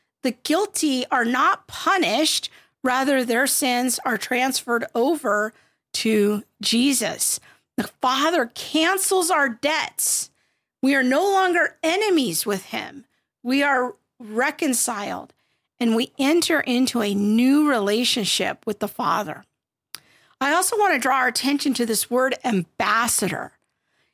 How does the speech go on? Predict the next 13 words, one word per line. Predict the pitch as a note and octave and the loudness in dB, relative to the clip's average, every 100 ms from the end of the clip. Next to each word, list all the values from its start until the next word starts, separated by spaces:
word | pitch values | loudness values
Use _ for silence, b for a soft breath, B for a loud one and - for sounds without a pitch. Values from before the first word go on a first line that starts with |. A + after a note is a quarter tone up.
| _ | _
In | C#4 C4 | 2 2
the | |
Roman | A#3+ C#4 G4+ B4+ A4 | 4 2 2 2 2
Empire, | C#4+ C#4 - - - A#2+ - - _ | 2 2 0 -2 -2 -2 -2 -6 _
an | C#4+ D4 | 0 2
ambassador | C4+ A3 G#3 - C4+ F4 G4 - C4 F3+ - - - _ _ _ | 2 2 -2 -2 0 2 2 2 0 0 0 -2 -6 _ _ _
had, | - B3+ G#3+ _ _ - | -4 -2 -4 _ _ -6
that | B3+ C#4+ D#4+ | -2 0 2
word, | C4 D#4 E4 A#3 F#3+ G3+ - b b - | 2 2 4 4 4 0 -6 b b -4
presbuomen, | - D4+ F4 - D4+ A3 D4+ D#4+ F#4 G4 - A3 G#3 F#3+ C#3 - D#4+ - _ _ _ _ - | 0 2 2 0 -2 0 4 6 6 4 2 2 2 0 0 0 0 -2 _ _ _ _ -8
had | C#4+ D4 C4 | -2 -2 -2
political | C#4 C4 B3+ D4 D#4+ A#3+ A3 | 0 2 2 2 0 0 -2
connotations. | - - G#3+ G#3+ - A#3+ B3 - - - - | -2 -2 0 0 -2 -2 0 0 -4 -6 -8